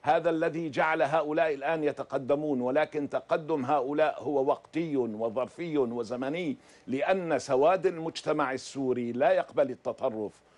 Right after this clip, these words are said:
ولا يقبل الانغلاق. ستكون الكلمة في النهاية هي للجهات التي تؤمن بما يؤمن به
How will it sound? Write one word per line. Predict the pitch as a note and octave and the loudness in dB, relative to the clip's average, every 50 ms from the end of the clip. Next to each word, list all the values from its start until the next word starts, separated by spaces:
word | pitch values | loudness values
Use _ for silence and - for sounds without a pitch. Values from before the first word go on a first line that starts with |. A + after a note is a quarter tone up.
| _ _ _ - | _ _ _ 0
ولا | A2+ B2+ C#3 E3 F#3 F#3 | 2 4 4 4 4 4
يقبل | F#3 F3+ - D3 D#3+ D#3+ D#3 | 2 0 -2 -2 -2 -2 0
الانغلاق. | D3+ C#3+ C#3 D3 D3 C3+ A#2 C3 B2+ B2 B2 A#2 G#2+ F2 - _ - - _ _ _ _ - - A#2+ - _ _ _ | -2 -2 -2 -2 -2 -2 -2 0 0 2 4 2 2 0 -4 _ -16 -20 _ _ _ _ -20 -18 -18 -18 _ _ _
ستكون | - - C3+ C3 B2 - C#3 - - E3 F3 E3+ E3 | -4 0 0 0 0 0 -2 -4 -2 -2 -2 0 -2
الكلمة | D#3+ C3+ - - F#3+ F#3+ F3+ D#3 C#3+ C#3+ B2+ A#2 | -4 -4 0 2 2 2 2 0 -2 -2 -2 -4
في | - - D3 | -4 -4 -4
النهاية | D3 D3 D3 C#3 C3 D3+ F#3 F3+ F3 F3+ F3+ - - - - - _ _ - | -2 -2 -2 -2 0 0 2 2 4 4 2 0 -2 -8 -20 -20 _ _ -4
هي | C3 D#3+ F3 F3+ F3 | 2 4 4 4 4
للجهات | F3+ F3 E3 D#3+ C3+ B2+ D#3+ D3 C#3+ F3 F#3+ F#3 - - | 2 0 -2 -4 -4 -4 -4 0 2 2 2 2 0 -4
التي | D3+ D3+ D#3 D3 - C#3+ C#3 B2+ | -6 -4 -4 -4 -4 -4 -6 -4
تؤمن | - E3+ F#3 - F3 E3+ E3+ E3 D#3 C#3 | -4 -4 -6 -4 -4 -6 -6 -4 -4 -4
بما | B2+ C#3 C#3+ C3+ C#3+ D3 | -2 0 0 2 2 0
يؤمن | F3 G3 E3 E3 D#3+ D#3+ D3+ C#3+ | 0 -2 -4 -4 -4 -4 -4 -4
به | C3+ F3 D3+ D#3 E3 D#3+ | -2 -2 -2 0 0 -2